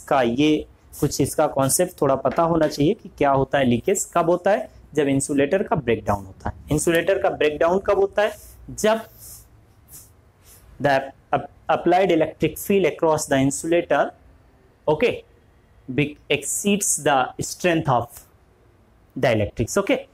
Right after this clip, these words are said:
strength of dielectric मतलब क्या होता है कि how much strong electric field we can apply, okay, before the breakdown, that is known as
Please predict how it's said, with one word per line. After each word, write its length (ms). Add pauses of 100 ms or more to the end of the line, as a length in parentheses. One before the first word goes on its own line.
(280)
strength 500
of 140
dielectric 520
मतलब 340
क्या 100
होता 260
है 100 (680)
कि 260 (640)
how 260 (280)
much 200 (120)
strong 500
electric 420 (220)
field 300
we 160
can 160
apply, 420 (1200)
okay, 180 (320)
before 400
the 80 (1300)
breakdown, 440 (540)
that 200
is 140
known 220
as 180